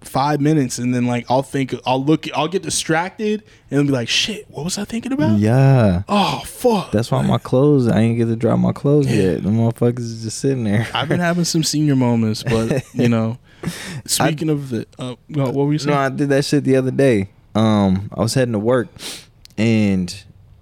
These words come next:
Speaker 2: I was like, "Oh, fuck." Like, I was supposed to be there at noon for, like, a training.
Speaker 1: Yeah.
Speaker 2: And I was like, "Oh, shit." Like, I read the schedule wrong. And so I'm, like, heading to work, and I'm like, "All right, I'll be there by whatever." So I go to text my, my supervisor, and I'm like, "Hey."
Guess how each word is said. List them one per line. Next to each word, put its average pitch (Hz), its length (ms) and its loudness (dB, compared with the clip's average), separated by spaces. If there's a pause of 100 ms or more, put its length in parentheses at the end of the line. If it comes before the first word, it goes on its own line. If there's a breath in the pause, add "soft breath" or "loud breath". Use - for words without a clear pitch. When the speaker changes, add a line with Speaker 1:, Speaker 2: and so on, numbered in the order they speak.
(360)
Speaker 2:
I 120 120 -6
was 104 160 -2
like, 85 280 -6
"Oh, 120 280 -2
fuck." 107 420 -4
Like, 90 240 -2
I 87 40 0
was 101 100 0
supposed 120 240 0
to 110 40 -6
be 110 360 -2
there 101 380 0
at 85 220 -2
noon 95 400 0
for, 98 120 -8
like, 87 140 -4
a 82 60 -6
training. 107 360 -2 (300)
Speaker 1:
Yeah. 123 200 -4 (840)
Speaker 2:
And 98 120 0
I 92 40 2
was 90 100 0
like, 78 120 -6
"Oh, 110 380 0
shit." 98 340 0
Like, 90 160 0
I 85 40 0
read 104 200 0
the 98 60 -6
schedule 107 320 -2
wrong. 92 240 -2 (720 soft breath)
And 95 140 -10
so 90 180 -4
I'm, 92 160 -4
like, 92 180 -2
heading 107 240 -2
to 92 80 0
work, 98 400 -2 (160)
and 107 180 -6
I'm 87 140 -4
like, 85 420 -8 (120)
"All 110 100 -4
right, 98 260 -2
I'll 90 100 -6
be 104 140 -4
there 104 180 -2
by 95 380 -2
whatever." 104 360 0
So - 140 -4
I 95 100 -2
go 101 140 0
to 95 100 -2
text 98 260 -2
my, 87 140 -2 (180)
my 82 180 -4
supervisor, 98 560 -2
and 90 120 -4
I'm 92 100 -4
like, 82 160 -8
"Hey." 104 440 -2